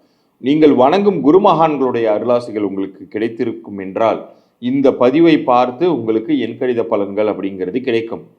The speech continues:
இப்போ உங்களுடைய பெயர் உங்க பிறந்த தேதிக்கும் கூட்டு எண்ணிற்கும் பொருந்திருக்கா இல்லையா அப்படிங்கிற தகவல்களை நான் உங்களுக்கு ஒரு முதல், அ, தகவல்களாக நான் உங்களுக்கு வழங்குவேன். அது இலவச பொது பலன்களாக உங்களுக்கு அனுப்பிச்சு வைப்பேன்.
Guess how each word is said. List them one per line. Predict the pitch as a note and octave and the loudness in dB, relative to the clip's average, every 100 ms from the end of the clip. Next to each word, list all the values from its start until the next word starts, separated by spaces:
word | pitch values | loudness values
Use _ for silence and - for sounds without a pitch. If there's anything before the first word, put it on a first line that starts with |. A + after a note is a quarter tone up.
| _ _ _ _ _ _ | _ _ _ _ _ _
இப்போ | D3 C#3+ F3 | -4 2 2
உங்களுடைய | E3 E3 D3+ C#3+ C#3+ | 6 6 6 6 4
பெயர் | D#3+ F#3+ | 2 4
உங்க | A3 D3+ C#3 | 4 4 0
பிறந்த | D3+ E3+ F#3 | 2 2 0
தேதிக்கும் | E3 D3+ D3+ E3 | 2 0 -2 -6
கூட்டு | E3+ D#3 | -6 -4
எண்ணிற்கும் | C#3 B2 D3 F3 | -4 -4 -6 -2
பொருந்திருக்கா | D#3 F#3 F#3+ E3+ F3 E3 | -2 0 0 2 4 4
இல்லையா | C3+ C#3+ C#3+ C3+ A#2+ - | 2 2 4 4 2 -2
அப்படிங்கிற | A#2+ C#3+ D3+ C3 A#2 | -2 -2 0 -2 -2
தகவல்களை | A2+ B2 C3+ G#2+ G2 C#3 - - _ _ | -2 0 2 2 0 0 -2 -16 _ _
நான் | C3+ D3 E3+ | 0 2 2
உங்களுக்கு | C#3+ C3 C3 B2+ G#3 A3 - | 0 0 -2 2 4 4 4
ஒரு | D3 E3 | 0 0
முதல், | C#3 C3+ F3 F3 F3 F3 | -2 2 2 2 -4 -6
அ, | C#3 B2 A#2+ A2+ A2 G#2+ G#2+ G#2 | -2 2 2 2 2 0 -2 0
தகவல்களாக | C3 C#3 C#3 B2 A#2+ A2+ D3+ | 2 4 2 2 0 0 -2
நான் | C3 | -2
உங்களுக்கு | G#2 G2+ G#2 C3 | -4 -6 -4 -4
வழங்குவேன். | G#2 A2+ A2+ D3 | -2 -4 -4 -4
அது | D#3 A2+ | -4 -4
இலவச | B2+ D#3+ D3+ | 0 0 -2
பொது | D3 A#2+ | -6 -8
பலன்களாக | A#2 A#2 G#2+ G2+ | -6 -6 -4 -4
உங்களுக்கு | G#2 C3 G#2 G2+ | -2 -4 -4 -8
அனுப்பிச்சு | G2+ G2+ | -10 -6
வைப்பேன். | G#2+ F#2 F2+ | -8 -6 -12